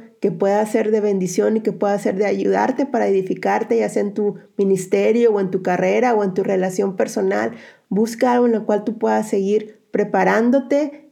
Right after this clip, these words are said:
eh, y tener esa mente abierta y flexible. Recuerda, punto número dos, nuestra meta no cambia. Y esa meta es la de cumplir la voluntad de Dios, es la de llevar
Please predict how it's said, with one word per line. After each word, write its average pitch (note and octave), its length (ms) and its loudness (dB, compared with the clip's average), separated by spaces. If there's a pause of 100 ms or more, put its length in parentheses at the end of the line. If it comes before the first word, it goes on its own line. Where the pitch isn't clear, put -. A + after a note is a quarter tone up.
eh, F3+ 540 0
y F#3+ 160 -2
tener G3 300 0
esa A3+ 180 -2
mente A3 440 0
abierta G#3+ 760 0
y G3 120 -2
flexible. E3+ 880 -2 (800)
Recuerda, G3+ 680 2
punto A3 260 2
número A3+ 300 2
dos, A3 240 0
nuestra G3 320 0
meta G#3+ 480 2
no G3 320 0
cambia. F#3 580 0
Y G3+ 80 2
esa A3 240 2
meta A#3+ 580 0
es G3+ 140 2
la G#3 120 2
de G3 120 -2
cumplir G3 640 0
la G#3 80 2
voluntad F3+ 500 0
de F3+ 140 2
Dios, F3+ 320 0 (240)
es F#3+ 100 2
la G3+ 140 2
de G#3 140 2
llevar G3 680 0